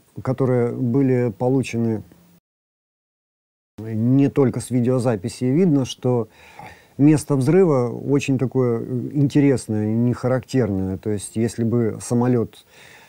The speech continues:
э, произвёл пуск ракеты, то как минимум у здания должна была быть снесена крыша, э, были бы такие характерные разрушения для воздушного удара. А на кадрах видна просто воронка рядом с,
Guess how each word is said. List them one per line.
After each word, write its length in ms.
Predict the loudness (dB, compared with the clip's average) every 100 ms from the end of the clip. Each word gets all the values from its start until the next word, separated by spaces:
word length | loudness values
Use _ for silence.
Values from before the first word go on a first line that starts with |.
| _ _ -10
э, 240 | -6 -4
произвёл 420 | -2 0 2 0 0
пуск 300 | 0 -2 -2
ракеты, 440 | 0 2 0 0
то 180 | -2 -4
как 160 | 0
минимум 480 | 2 4 2 0 -4 -10 -20 _ _
у 80 | -4
здания 320 | 2 4 4
должна 340 | 2 0 0 -2
была 220 | 0 0
быть 200 | -2 -2
снесена 420 | -4 -2 0 0
крыша, 640 | 0 2 2 0 -4 -4 -6 _ -20 -20 -12
э, 480 | -6 -4 -4 -6 -8 -12 -12 -10
были 320 | -2 2 4
бы 580 | 4 2 0 -4 -10 -10
такие 220 | -8 -6
характерные 580 | -4 -4 2 2 4 2
разрушения 600 | -2 -4 -4 -4 -2 -2
для 140 | -2 -2
воздушного 520 | -2 -2 -4 -4 -4
удара. 340 | -2 -4 -6 -10 _ _ -20 -20 _
А 460 | -4 -2 -2 -2 -4
на 200 | -2 -2
кадрах 440 | 0 2 2 -2 -2
видна 360 | -2 2 0
просто 360 | 2 2 2 0
воронка 560 | 0 2 2 0 -4 -6 _ _ _
рядом 500 | 2 4 4 2 -2
с, 580 | -6 -12 -14 -8 -6 -6